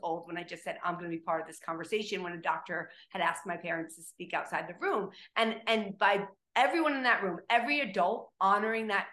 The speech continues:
choice, it showed me again and again that I'm safe to speak up for myself and that I will be heard when I do. And not everyone has those experiences.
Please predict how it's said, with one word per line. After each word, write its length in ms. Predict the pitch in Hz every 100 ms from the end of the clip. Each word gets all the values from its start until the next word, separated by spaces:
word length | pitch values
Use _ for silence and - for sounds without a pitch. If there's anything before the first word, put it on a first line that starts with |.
| -
choice, 500 | - 196 240 370 - - -
it 160 | 233 -
showed 340 | - 240 233
me 160 | 220 208
again 240 | 202 196
and 140 | 190
again 320 | 185 208 277 240
that 140 | 196
I'm 200 | 185 185
safe 500 | 185 - - 190 190 -
to 80 | 190
speak 240 | - 190
up 180 | 175 170
for 60 | 170
myself 340 | 180 165 180 -
and 80 |
that 160 | 185 180
I 180 | 180 165 165
will 420 | 202 190 185 185
be 360 | - 180 165 160 _ _ _
heard 380 | - 247 208 175
when 120 | 180
I 180 | 170 165 -
do. 260 | 330 233
And 160 | 214 220
not 220 | 240 294
everyone 320 | 240 240 226 208 -
has 200 | 190 190
those 180 | 185 170
experiences. 880 | 170 - 196 175 151 - - -